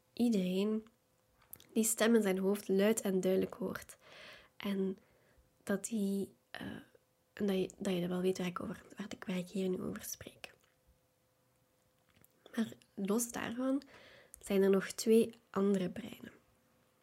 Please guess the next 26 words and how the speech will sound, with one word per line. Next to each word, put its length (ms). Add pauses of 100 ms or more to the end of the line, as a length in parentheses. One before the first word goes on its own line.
(280)
Het 160
tweede 500
is 180
jouw 240
emotional 720
mind. 460
Dat 100
is 120
het 120
lichamelijk 720
denken, 320
het 100
lichamelijk 520
voelen. 600 (960)
En 180
ik 120
wou 120
hier 80
weer 160
even 220
een 80
sprongetje 580
naar 100
Human 300
Design 400
doen. 280